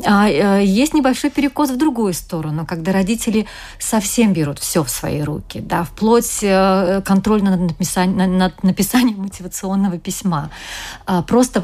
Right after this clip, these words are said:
каждый, каждый шаг контролируется, и, м, иногда возникают, э, какие-то трения внутри семьи. Поэтому желательно, чтобы это был,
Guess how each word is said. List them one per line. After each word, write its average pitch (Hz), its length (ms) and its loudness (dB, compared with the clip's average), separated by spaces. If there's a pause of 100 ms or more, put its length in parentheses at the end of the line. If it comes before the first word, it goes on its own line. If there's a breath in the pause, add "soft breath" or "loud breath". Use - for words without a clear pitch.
(100)
каждый, 220 420 2
каждый 196 380 0
шаг 175 360 -2
контролируется, 196 880 0
и, 214 360 0
м, 196 640 0
иногда 202 380 2
возникают, 202 680 -2
э, 190 140 0
какие-то 190 380 -6
трения 202 400 2
внутри 175 340 -2
семьи. 165 460 -2 (360 loud breath)
Поэтому 233 500 4
желательно, 240 500 0
чтобы - 280 -8
это 202 120 -2
был, 196 280 0